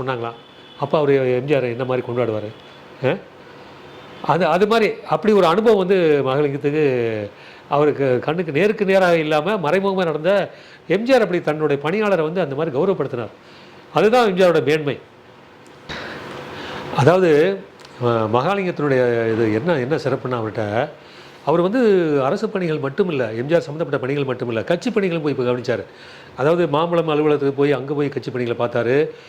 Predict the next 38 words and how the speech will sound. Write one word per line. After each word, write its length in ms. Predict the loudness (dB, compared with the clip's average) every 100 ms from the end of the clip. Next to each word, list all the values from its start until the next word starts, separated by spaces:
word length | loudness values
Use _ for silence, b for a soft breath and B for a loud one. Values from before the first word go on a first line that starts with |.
| B B -6
அ, 140 | -4
தலைமை 280 | -2 0 0
கழகம்ன்றைய 800 | 0 0 -2 -2 -2 0 -2 -4
அண்ணா 160 | -4 -4
திராவிட 300 | -2 -2 -2
முன்னேற்ற 240 | -6 -6
கழக 140 | -4 -4
தலைமை 300 | -4 -4 -2
கழகம் 300 | -2 -2 -4 B B B
எம் 120 | -4
ஜி 100 | 2
ஆர் 120 | 0 2
பேர் 200 | 2 2
வச்சிருக்காங்க, 380 | 0 -2 -2
எம் 140 | 0 0
ஜி 100 | -2
ஆர் 140 | -2
மாளிகைன்னு. 480 | -2 -2 -2 -4 -8 B B B -4
அதை 200 | -2 2
கூட 220 | 2 4
வந்து 240 | 2 2 2 2 2 0 B B -12
ரயில்வே 340 | -2 0 4 4
ஸ்டேஷனுக்கு 440 | 4 2 2 2
வந்து, 220 | 2 2 4 4 2 4 4 4 2 0 -4 B B -6
அ, 140 | -2
டாக்டர் 360 | 0 0 0 0
புரட்சி 260 | 0 -2 -2
தலைவர் 260 | 0 2
எம் 100 | 0
ஜி 80 | 2
ராமச்சந்திரன் 540 | 0 0 -2 -2 -2
மத்திய 260 | -2 0 2
ரயில் 180 | 2 0
நிலையம் 280 | 0 0 0
அப்படின்னு 220 | -2 -4
சொல்லி 180 | 0 0
அவ்வளோ 180 | 0
பேர், 320 | 0 2 0